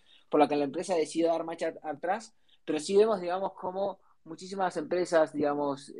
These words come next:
grandes, entre comillas, porque Discord no deja de ser grande, está empezando a tratar de meter estas integraciones, digamos. Eh, nuestro estimado,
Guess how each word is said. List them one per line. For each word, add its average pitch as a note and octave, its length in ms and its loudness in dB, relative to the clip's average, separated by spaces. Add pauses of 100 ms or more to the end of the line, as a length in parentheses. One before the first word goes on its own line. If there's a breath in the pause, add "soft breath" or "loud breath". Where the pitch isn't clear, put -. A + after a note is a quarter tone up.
grandes, G3 720 8
entre C3 160 -6
comillas, D#3+ 360 -6
porque A#2+ 180 -8
Discord C3+ 340 -4
no G2+ 80 -10
deja G#2+ 180 -8
de A2 40 -8
ser C#3+ 180 4
grande, F3+ 420 8 (180)
está - 220 -6
empezando E3 360 -4
a - 20 -12
tratar D3 240 0
de D#3+ 60 0
meter D#3 420 0
estas - 260 -12
integraciones, C3 760 -2
digamos. A2 360 -14 (380)
Eh, A#2+ 320 -6
nuestro B2+ 260 -6
estimado, C#3 760 4